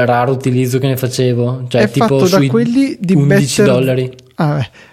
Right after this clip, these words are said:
Speaker 2: Better Zip, adesso vi cerco comunque, eh, il link e ve lo metto nelle note della puntata. Questo è completamente gratuito. Better Zip, il programma, invece, eh, mi pareva fosse a pagamento.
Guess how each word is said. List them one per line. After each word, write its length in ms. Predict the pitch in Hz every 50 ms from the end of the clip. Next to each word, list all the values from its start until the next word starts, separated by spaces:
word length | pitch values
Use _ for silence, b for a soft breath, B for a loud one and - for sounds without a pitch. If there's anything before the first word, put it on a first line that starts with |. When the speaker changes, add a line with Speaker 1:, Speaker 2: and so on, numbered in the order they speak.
| B B _
Speaker 2:
Better 640 | - 233 180 165 202 220 220 - - 214 202 196 175
Zip, 400 | 165 175 196 208 202 - _ -
adesso 580 | 247 254 - - 180 180 180 - - 190 185 180
vi 140 | 170 180 190
cerco 440 | - - 208 208 202 - - 185
comunque, 640 | - - 170 165 175 175 160 - 170 170 165 156 - b b b b b b
eh, 460 | - 170 156 156 151 147 147 151 -
il 140 | - 175 185
link 240 | 190 196 202 202 202
e 80 | 196 165
ve 80 | 156
lo 80 | 160 160
metto 260 | 156 156 - - 165
nelle 220 | 156 156 151 151
note 240 | 151 156 147 143 156
della 180 | 151 147 143 139
puntata. 460 | - 151 151 147 - 151 143 - 156
Questo 240 | 151 202 214 - 208
è 20 |
completamente 540 | 175 185 170 165 160 - 170 165 170 156 170
gratuito. 440 | 160 170 165 156 156 151 139 - 160
Better 400 | 156 175 170 - - 190 170 165
Zip, 260 | 170 185 196 185 -
il 100 | 165 160
programma, 440 | - 190 185 180 165 156 160 165 165
invece, 460 | 160 151 147 156 151 - 165 165 147 B B B B B B
eh, 400 | B 165 151 151 147 147 143 147 143
mi 120 | 143 147 143
pareva 260 | - 160 156 156 147
fosse 320 | - - 151 - - 160
a 60 | 151
pagamento. 680 | 143 - 151 143 151 147 143 139 139 135 - - 147 -